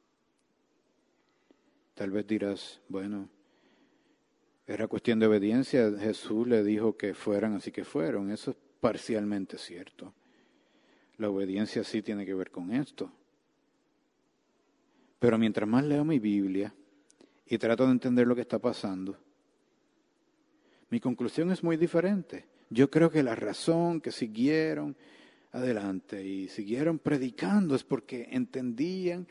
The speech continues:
el relato del cual eran parte. Verdaderamente entendieron,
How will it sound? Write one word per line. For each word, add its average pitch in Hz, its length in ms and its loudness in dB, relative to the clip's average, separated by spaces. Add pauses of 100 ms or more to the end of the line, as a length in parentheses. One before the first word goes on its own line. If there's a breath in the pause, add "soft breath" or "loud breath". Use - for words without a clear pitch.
(260 loud breath)
el 131 160 -4
relato 143 520 -2
del 139 200 2
cual 147 320 2
eran 139 200 -2
parte. 190 640 -6 (3250 soft breath)
Verdaderamente 139 1080 4
entendieron, 101 1080 -4